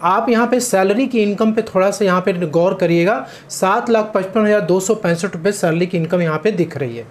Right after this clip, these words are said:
अब दोस्तों यहाँ पे ट्वेंटी सिक्स एएस को जब open किया गया, तो ट्वेंटी सिक्स एएस में आप देख रहे हो कि salary है छः लाख छप्पन हज़ार एक सौ चौदह रुपये।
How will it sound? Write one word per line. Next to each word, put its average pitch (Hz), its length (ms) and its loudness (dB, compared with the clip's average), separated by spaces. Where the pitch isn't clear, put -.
अब 180 120 -2
दोस्तों 277 320 2
यहाँ 294 260 4
पे 311 120 0
ट्वेंटी 254 420 2
सिक्स 285 320 -2
एएस 254 440 2
को 269 120 2
जब 247 320 2
open 233 300 2
किया 208 240 2
गया, 220 180 2
तो 262 100 0
ट्वेंटी 240 340 2
सिक्स 247 300 -2
एएस 233 360 0
में 233 80 4
आप 208 140 2
देख 208 280 0
रहे 233 100 2
हो 262 60 -2
कि 254 120 -2
salary 202 460 2
है 247 140 2
छः 202 320 0
लाख 196 280 2
छप्पन 196 380 0
हज़ार 196 420 0
एक 175 220 0
सौ 233 180 -2
चौदह 147 380 -2
रुपये। 120 420 -12